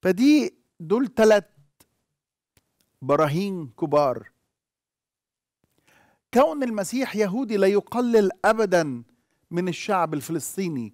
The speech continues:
كون المسيح يهودي لا يقلل أبدًا من الشعب المصري، كون المسيح يهودي لا يقلل أبدًا من أي شعب آخر. لكن غالبًا هو الهدف هو محو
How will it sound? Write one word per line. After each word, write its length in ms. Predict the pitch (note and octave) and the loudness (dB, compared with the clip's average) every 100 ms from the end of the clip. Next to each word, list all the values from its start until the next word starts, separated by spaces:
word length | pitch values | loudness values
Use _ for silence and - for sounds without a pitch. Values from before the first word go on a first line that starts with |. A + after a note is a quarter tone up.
| - | -4
كون 260 | F3+ E3+ | -2 -2
المسيح 480 | D#3 D#3 C#3+ F#3+ - | -4 -6 -4 -6 -4
يهودي 520 | D#3+ D#3 G#3+ F3+ F3 - - _ | -4 -2 -2 -2 -4 -6 -18 _
لا 100 | E3 | 4
يقلل 540 | E3+ F3+ - B3 A3 F#3+ G#3 | 6 6 2 4 4 4 0
أبدًا 300 | A3 G3+ E3 | 0 2 2
من 200 | D3+ D3 | 2 -4
الشعب 380 | - F#3 D#3 | -4 -2 -2
المصري، 420 | D#3+ E3+ F3 C#3 B2 | -2 -4 -4 -8 -6
كون 300 | G3 G#3+ G3+ | -4 -4 -4
المسيح 420 | F#3 - A3 F3 | -6 -4 -4 -2
يهودي 320 | F#3 G#3 G3+ | -2 0 4
لا 100 | F3+ | 6
يقلل 520 | F#3 F#3 B3 C4 A3+ - A3+ | 4 2 -2 0 0 2 2
أبدًا 420 | B3+ A#3 G3+ F3 - _ _ | 2 4 2 0 -14 _ _
من 160 | F#3 F#3+ - | -8 -4 0
أي 180 | C4 A#3+ | 0 -2
شعب 540 | - A3+ F3+ B2+ B2+ - | -2 0 0 -2 -10 -6
آخر. 360 | D3 B2 - _ _ _ _ _ _ _ _ _ _ _ _ _ _ _ _ _ _ _ _ _ _ _ _ _ _ _ _ _ _ _ _ _ _ _ _ _ _ _ _ _ | -6 -6 -18 _ _ _ _ _ _ _ _ _ _ _ _ _ _ _ _ _ _ _ _ _ _ _ _ _ _ _ _ _ _ _ _ _ _ _ _ _ _ _ _ _
لكن 140 | E3 | -10
غالبًا 400 | E3 F3+ A3+ A#3+ | 2 4 6 2
هو 180 | F3+ F3+ | 2 2
الهدف 440 | D3+ F#3 G3 - F3 | 4 2 2 -2 -2
هو 200 | D#3+ D3 | 0 0
محو 600 | G3 - - F3 D3 | 0 -4 -8 -6 -6